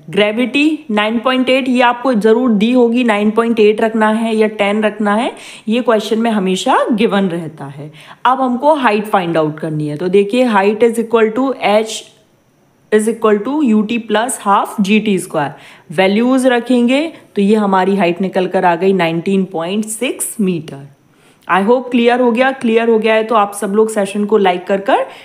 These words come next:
share जरूर कर दीजिएगा। चलिए next question पर बढ़ जाते हैं। Next question क्या कहता है, when a ball is thrown vertically upward। ये देखिए जैसे कोई ball बिल्कुल नीचे रखी हुई है, उसको कहाँ पर, ऊपर फेंका गया,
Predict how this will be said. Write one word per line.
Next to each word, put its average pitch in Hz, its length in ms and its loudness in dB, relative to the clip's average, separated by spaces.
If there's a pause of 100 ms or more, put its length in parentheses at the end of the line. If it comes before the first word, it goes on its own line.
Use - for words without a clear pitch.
share 233 360 0
जरूर 196 300 2
कर 175 160 -2
दीजिएगा। 147 680 -8 (280)
चलिए 165 300 -2
next 202 380 -4
question 233 320 0
पर 233 160 2
बढ़ 220 180 0
जाते 214 340 0
हैं। 262 180 -4 (2250)
Next 240 400 -2
question 247 340 -2
क्या 233 160 2
कहता 220 320 0
है, 233 140 2
when 214 220 2
a 214 160 2
ball 220 380 2
is 226 160 2 (100)
thrown 233 300 2
vertically 220 580 0
upward। 151 420 -6
ये 202 60 4
देखिए 185 300 0
जैसे 190 240 -4
कोई 226 180 2 (120)
ball 202 260 2
बिल्कुल 208 380 0
नीचे 190 380 2
रखी 208 280 0
हुई 202 160 2
है, 226 80 2
उसको 202 480 0
कहाँ 202 240 2 (120)
पर, 294 200 -2 (340)
ऊपर 240 320 0
फेंका 185 340 0
गया, 151 240 -6